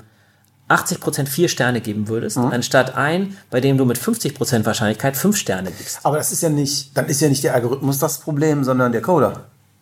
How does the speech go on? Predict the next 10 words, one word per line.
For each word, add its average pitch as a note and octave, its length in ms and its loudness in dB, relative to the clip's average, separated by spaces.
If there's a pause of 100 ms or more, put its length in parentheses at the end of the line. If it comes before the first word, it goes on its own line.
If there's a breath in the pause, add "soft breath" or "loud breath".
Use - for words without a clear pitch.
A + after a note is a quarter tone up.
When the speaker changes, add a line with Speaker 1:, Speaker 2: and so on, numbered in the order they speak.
(120)
Speaker 2:
oder G#2 360 2
der G2 120 -2
Stratege C#3 440 -2
oder A#2+ 160 2
wer B2+ 140 2
auch - 40 -10
immer, D#3 140 2
der B2+ 120 0
dahinter C3 320 4
steht. G2 280 -2